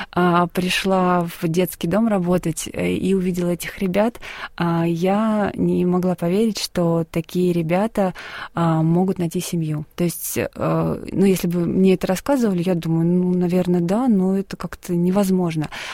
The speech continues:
А у нас, э, изначально, э, ну, вот из тех ребят, которые поступили к нам из детского дома, а, семь человек, э, нашли своих родителей, и мы их проводили прям вот, э, в семейную жизнь.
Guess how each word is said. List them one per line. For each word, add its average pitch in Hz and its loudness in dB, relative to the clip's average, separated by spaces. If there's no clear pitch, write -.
А 170 2
у 180 0
нас, 196 2
э, 170 0
изначально, 180 2
э, - -6
ну, 160 0
вот 165 -4
из - -4
тех 180 0
ребят, 175 0
которые 165 -2
поступили 175 -2
к - -8
нам 170 2
из 165 -4
детского 170 -4
дома, 220 2
а, 165 4
семь 196 2
человек, 185 0
э, 170 2
нашли 175 0
своих 170 -2
родителей, 180 0
и 180 0
мы 160 0
их - -10
проводили 170 -4
прям 165 -4
вот, 165 -6
э, 165 -6
в 160 -12
семейную 170 -2
жизнь. 165 -6